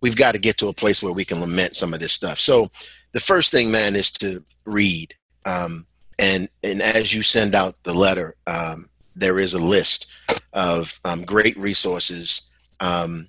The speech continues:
check out some documentaries, um, get on some African-American podcasts, um, listen to those. Uh, Pass the Mic is one by Jamar Tisby.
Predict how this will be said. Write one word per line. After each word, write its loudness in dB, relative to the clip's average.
check 2
out 2
some -4
documentaries, 0
um, -6
get 4
on 0
some -2
African-American -2
podcasts, 0
um, -4
listen 2
to -2
those. -4
Uh, -6
Pass 0
the -6
Mic 0
is -2
one -2
by 4
Jamar -2
Tisby. -4